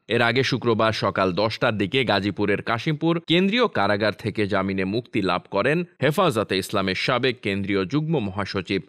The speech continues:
মাওলানা মামুনুল হক। তার ছেলে ও নেতাকর্মীরা জেল গেটে তাকে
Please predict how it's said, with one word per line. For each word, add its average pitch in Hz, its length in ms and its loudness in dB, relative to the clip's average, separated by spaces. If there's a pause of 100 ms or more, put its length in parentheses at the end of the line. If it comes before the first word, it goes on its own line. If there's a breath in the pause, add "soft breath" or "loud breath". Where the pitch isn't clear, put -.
মাওলানা 131 520 4
মামুনুল 98 500 0
হক। 80 220 -4 (320)
তার 98 140 0 (100)
ছেলে 104 380 2
ও 95 120 2
নেতাকর্মীরা 131 720 0
জেল 120 340 0
গেটে 101 280 0
তাকে 90 320 -4